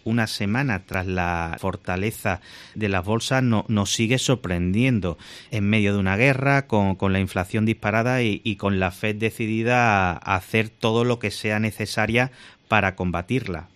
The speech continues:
Marzo, pues, ha sido al final un mes que ha ido de, de menos a más, contra muchos pronósticos pesimistas que veían en, en la guerra de Ucrania un camino claro hacia una recesión global.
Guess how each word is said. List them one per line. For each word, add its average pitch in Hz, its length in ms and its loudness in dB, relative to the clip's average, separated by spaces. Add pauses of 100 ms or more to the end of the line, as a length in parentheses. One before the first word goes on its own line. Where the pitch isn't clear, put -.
(180)
Marzo, 131 680 0 (420)
pues, - 220 -12
ha 92 80 -4
sido 110 420 -2
al 107 120 2
final 110 440 0
un 107 160 0
mes 117 280 0
que 110 120 -8
ha 104 100 0
ido 110 240 0
de, 98 280 -2
de 98 180 -4
menos 107 240 -2
a 98 80 -4
más, 147 280 2
contra 90 680 -4
muchos 110 560 -2 (120)
pronósticos 104 840 0
pesimistas 107 680 -4
que 110 220 2
veían 107 420 2
en, 95 380 0
en 101 160 -2
la 95 100 2
guerra 113 240 0
de 107 80 0
Ucrania 110 400 0
un 113 140 0
camino 113 600 2
claro 127 520 2
hacia 95 500 0
una 110 300 0
recesión 95 920 -4
global. 85 360 -2